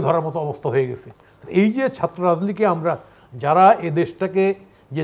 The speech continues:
ছাত্ররা পতাকা উত্তোলন করছে, যে ছাত্ররা ইশতেহার পাঠ করছে, যেই ছাত্ররা মুক্তিযুদ্ধের ডাক দিয়েছে, তাই না?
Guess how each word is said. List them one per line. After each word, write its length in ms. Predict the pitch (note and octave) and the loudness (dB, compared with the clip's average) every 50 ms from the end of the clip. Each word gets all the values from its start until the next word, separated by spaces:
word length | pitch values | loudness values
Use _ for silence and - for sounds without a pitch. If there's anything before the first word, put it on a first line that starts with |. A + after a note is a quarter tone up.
| - - | -2 -2
ছাত্ররা 380 | - C#3+ - - F#3 F3+ F#3 F3+ F#3 | -2 -2 0 -2 0 2 2 2 2
পতাকা 240 | F3 D#3 F3 D#3+ F3 | 0 -2 -2 -2 -4
উত্তোলন 240 | E3+ - F#3+ F#3+ F#3+ F#3 | -2 -2 -2 -2 0 -2
করছে, 220 | F#3 - - G3+ G3+ - - - - - - - C#3+ | -4 -4 -4 -6 -8 -10 -10 -14 -20 -18 -10 -6 -6
যে 60 | D#3 - - | -6 0 2
ছাত্ররা 300 | - D#3 - F#3+ F#3+ F#3+ - | 2 2 2 2 0 0 0
ইশতেহার 300 | - - E3+ F3+ F#3 - | 0 0 2 2 2 4
পাঠ 120 | G3+ G#3 G3+ - G#3+ | 2 2 2 2 0
করছে, 240 | G3 - - G#3 G3+ G3 - - - - - - - - - - - B2 A2+ | -2 -2 -2 -4 -6 -6 -8 -14 -20 -20 -20 -20 -20 -20 -20 -18 -14 -6 -2
যেই 140 | D#3+ F3+ F3+ - | 0 0 2 2
ছাত্ররা 440 | - A#3 - - G#3+ A3 G#3+ A3 A3+ A3 A3+ - - - - - - C#3 D#3+ | 2 0 0 0 -2 2 6 6 6 6 4 0 -10 -20 -20 -12 -6 -2 -2
মুক্তিযুদ্ধের 500 | F#3 F#3 - - G3+ G#3 F3+ F3+ G#3+ F#3+ E3 D3+ | -2 -2 -2 -4 -4 0 2 2 2 2 2 2
ডাক 140 | D#3+ G3+ G#3 G3+ G#3+ | 2 2 2 2 0
দিয়েছে, 220 | A#3+ G#3+ - - G3 A#3+ | -2 -2 -2 -2 -2 -2
তাই 100 | B3+ B3+ B3+ | -2 0 0
না? 60 | G3 | -2